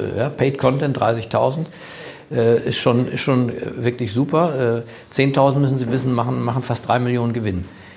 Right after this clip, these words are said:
Äh, weil Gewinn gleich, äh, gleich Umsatz, äh, Grenzkosten null. Dreißigtausend. Okay, wir sind stolz. Aber jetzt besuche ich die lieben Kollegen, äh,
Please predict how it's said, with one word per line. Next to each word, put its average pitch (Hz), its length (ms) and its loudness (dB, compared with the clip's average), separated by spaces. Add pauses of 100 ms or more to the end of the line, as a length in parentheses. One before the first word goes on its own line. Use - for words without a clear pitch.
(100)
Äh, 101 300 4
weil 101 200 4
Gewinn 113 380 2
gleich, 113 420 0
äh, 107 160 2
gleich 104 240 0
Umsatz, 120 560 0
äh, 113 220 0
Grenzkosten 110 680 -2
null. 98 240 -4
Dreißigtausend. 98 720 -2
Okay, 104 280 -2
wir 98 100 2
sind 107 120 0
stolz. 92 380 -2 (340)
Aber 113 140 2
jetzt 120 260 0 (260)
besuche 143 300 4
ich 143 80 -2
die 131 180 2
lieben 135 260 2
Kollegen, 147 380 2
äh, 120 520 -2